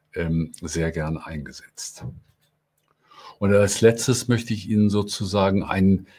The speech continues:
Reservepräparat nennen. Ähm, ein Präparat, das, ähm, in Situationen, wo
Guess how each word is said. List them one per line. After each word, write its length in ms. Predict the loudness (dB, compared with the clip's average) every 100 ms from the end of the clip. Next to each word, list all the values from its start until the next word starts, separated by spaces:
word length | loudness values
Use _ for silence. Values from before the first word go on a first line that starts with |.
| _
Reservepräparat 1300 | -2 0 4 4 6 4 2 0 -2 -2 -2 -2 -2
nennen. 440 | -2 0 2 2 0 -14 -20 -20 _
Ähm, 680 | 2 4 6 8 6 4 -2 -10 -14 -2
ein 360 | 2 4 2
Präparat, 720 | 0 2 2 4 2 2 0
das, 440 | 2 2 2 -4 -8 -6
ähm, 520 | 0 4 4 4 0 -6 _ -20 -20 -20 -20 -20 _
in 160 | 2 2
Situationen, 1080 | 2 2 2 2 0 0 4 6 6 4 2
wo 240 | 0 -2